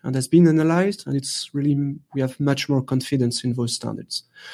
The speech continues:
So in, uh, in three G, the, the main algorithm is based on Kasumi, which is a Japanese block cipher. I think in four G, it's mostly based on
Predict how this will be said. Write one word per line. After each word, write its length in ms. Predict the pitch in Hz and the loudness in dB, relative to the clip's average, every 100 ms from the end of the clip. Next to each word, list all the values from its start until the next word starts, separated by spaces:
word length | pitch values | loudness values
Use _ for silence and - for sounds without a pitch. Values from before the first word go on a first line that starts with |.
| - - - _ _ - | -20 -20 -20 _ _ -6
So 180 | - 135 | 4 6
in, 160 | 135 | 8
uh, 220 | 139 131 | 6 6
in 160 | 123 135 | 4 2
three 300 | - 196 190 | 0 0 2
G, 400 | 180 202 202 202 | 2 0 0 0
the, 240 | 175 156 | 0 0
the 140 | 151 151 | 2 2
main 440 | 151 160 170 165 | 4 4 6 4
algorithm 560 | 151 151 156 151 165 160 | 2 0 0 2 0 0
is 120 | 147 | -2
based 240 | 143 135 | -2 -2
on 140 | 135 135 | -2 -4
Kasumi, 600 | - 135 - 180 220 247 | -4 -6 0 2 2 0
which 260 | 180 - 151 | -2 -4 -6
is 140 | 143 | -4
a 440 | 139 135 131 131 131 | -2 -2 -2 -4 -4
Japanese 580 | 135 139 156 160 160 - | -4 0 4 4 2 -4
block 220 | 143 139 | -6 -4
cipher. 500 | 143 147 147 196 254 - - - - _ _ _ - | -4 -2 0 0 0 -8 -20 -20 -20 _ _ _ -8
I 60 | 139 | -2
think 200 | 185 175 | 2 4
in 80 | |
four 420 | 156 - - 170 180 | 2 0 4 6 8
G, 360 | 180 190 190 | 6 4 2
it's 260 | 147 - - | -2 -4 0
mostly 480 | 151 165 - 170 165 | 2 2 2 2 2
based 260 | 151 147 | 2 0
on 180 | 147 143 | 0 0